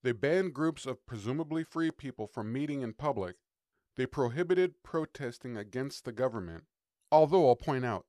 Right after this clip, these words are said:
they didn't ban some of the woke political movements such as Black Lives Matter. Yes, I know what you're thinking.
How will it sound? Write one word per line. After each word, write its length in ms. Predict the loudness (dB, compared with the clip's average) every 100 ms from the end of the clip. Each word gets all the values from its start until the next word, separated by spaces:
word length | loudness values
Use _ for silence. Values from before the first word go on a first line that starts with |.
| _ -4
they 140 | 4
didn't 260 | 4 4 2
ban 240 | 2 2
some 160 | -2 0
of 40 |
the 80 | 2
woke 260 | 2 0
political 380 | -2 -6 -4 -6
movements 380 | -4 -6 -6 -6
such 200 | -6 -6
as 80 | -8
Black 340 | -2 -2 -2
Lives 300 | -4 -4 -4
Matter. 360 | -4 -4 -6 -10 _ _ _ _ _ _ _
Yes, 500 | 4 6 6 2 -4
I 80 | -4
know 120 | -2
what 120 | -4
you're 80 | -6
thinking. 500 | -6 -8 -8 -12